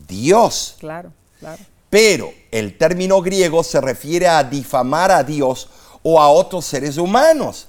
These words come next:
Speaker 2: Huh.
Speaker 1: Las tres afirmaciones enfáticas se convierten en difamaciones que pueden arruinar la reputación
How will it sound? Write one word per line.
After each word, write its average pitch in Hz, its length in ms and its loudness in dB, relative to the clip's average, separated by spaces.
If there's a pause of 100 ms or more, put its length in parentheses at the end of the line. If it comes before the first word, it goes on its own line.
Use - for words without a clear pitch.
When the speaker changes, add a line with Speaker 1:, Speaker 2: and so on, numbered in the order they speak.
Speaker 2:
Huh. 208 160 -14 (500)
Speaker 1:
Las 156 340 -2
tres 240 300 -2
afirmaciones 151 1000 -2
enfáticas 131 760 -4
se 156 220 -8
convierten 160 680 -4 (280)
en 147 220 -2
difamaciones 147 840 -4
que 143 140 -4
pueden 156 420 -4
arruinar 131 560 -4
la 180 100 2
reputación 135 880 -6